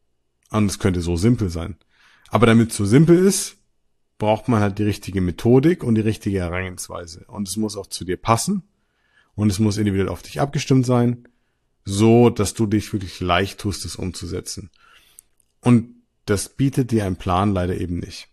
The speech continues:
Wenn du jetzt aber sagst, du hättest gerne mal so ein Ernährungskonzept,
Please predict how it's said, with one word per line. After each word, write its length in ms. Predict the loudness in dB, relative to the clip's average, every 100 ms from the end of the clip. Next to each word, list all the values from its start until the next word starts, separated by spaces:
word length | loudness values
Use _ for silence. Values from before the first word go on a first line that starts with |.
| _
Wenn 140 | 4 4
du 40 |
jetzt 140 | 4
aber 160 | 0 0
sagst, 380 | 0 -2 -6 -12 _
du 100 | -8
hättest 400 | -4 0 0 0
gerne 320 | -2 -2 0 0
mal 540 | -2 -2 -2 -6 -10 _
so 340 | -14 -6 -2
ein 60 | 0
Ernährungskonzept, 1200 | 0 2 2 0 -4 -8 -8 -4 -6 -6 -18